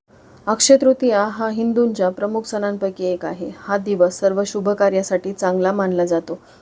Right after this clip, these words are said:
ग्रामीण भाषेत या सणाला आखिती म्हणूनही ओळखतात. या दिवशी लक्ष्मी, भगवान विष्णू आणि कुबेरदेव यांची पूजा करण्याची परंपरा आहे. अक्षय तृतीया वैशाख महिन्यातील शुक्ल पक्षाच्या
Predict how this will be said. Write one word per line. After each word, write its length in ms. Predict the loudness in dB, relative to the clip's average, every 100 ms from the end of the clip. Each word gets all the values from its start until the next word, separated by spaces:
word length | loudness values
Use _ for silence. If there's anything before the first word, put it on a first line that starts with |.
| _
ग्रामीण 340 | 0 0 0 -2
भाषेत 420 | -4 -4 -4 0
या 100 | -2
सणाला 440 | 0 -2 0 -2 -2
आखिती 540 | -6 -6 -8 -4 -4
म्हणूनही 500 | -4 -2 0 0 -2
ओळखतात. 540 | 0 2 2 -2 -14 -16 -18 -20 -20 _
या 100 | 0
दिवशी 360 | 2 0 -2 0
लक्ष्मी, 440 | 0 -2 -8 -6 -4
भगवान 440 | -2 0 2 2
विष्णू 340 | -2 -4 -4 -2
आणि 220 | -2 -4
कुबेरदेव 580 | -4 -2 -2 0 -2 0
यांची 320 | 0 0 -4
पूजा 300 | -4 0 0
करण्याची 400 | 0 -2 -2 -2
परंपरा 480 | -4 -4 -4 -4 -4
आहे. 240 | -4 -6 -10 -20 -20 -8
अक्षय 320 | -6 -4 0 0
तृतीया 460 | 2 -2 2 2
वैशाख 400 | 4 2 2 -4 -4
महिन्यातील 480 | -4 -2 -2 -4 -8
शुक्ल 300 | -8 -6 -4
पक्षाच्या 500 | -6 -4 -4 -2